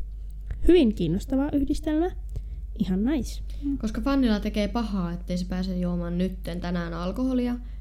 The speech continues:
Speaker 1: Mm.
Speaker 2: niin täytyy sen sentään Olvin merkkistä juomaa kuitenkin olla.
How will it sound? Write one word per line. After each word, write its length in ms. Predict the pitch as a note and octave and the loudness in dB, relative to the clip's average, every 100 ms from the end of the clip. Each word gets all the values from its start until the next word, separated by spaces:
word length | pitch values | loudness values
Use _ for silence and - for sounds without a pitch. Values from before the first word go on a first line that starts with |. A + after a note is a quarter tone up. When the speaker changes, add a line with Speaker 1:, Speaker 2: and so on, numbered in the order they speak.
| - | 2
Speaker 1:
Mm. 80 | A3 | 6
Speaker 2:
niin 320 | G#3 G3+ - | 6 2 -4
täytyy 300 | - G#3+ G3 | -2 -2 0
sen 200 | G3+ A3 | 0 0
sentään 460 | A3 A3 G#3+ G#3 G3+ | 2 0 0 -2 -4
Olvin 360 | G#3+ G#3 F3+ F3 | -2 0 0 0
merkkistä 460 | F3 - F#3+ - | -2 -4 -8 -4
juomaa 380 | F3 D#3+ F3+ - | -2 -2 -2 -4
kuitenkin 500 | - - - - - | -4 -6 -6 -6 -6
olla. 300 | - G3 - | -6 -8 -8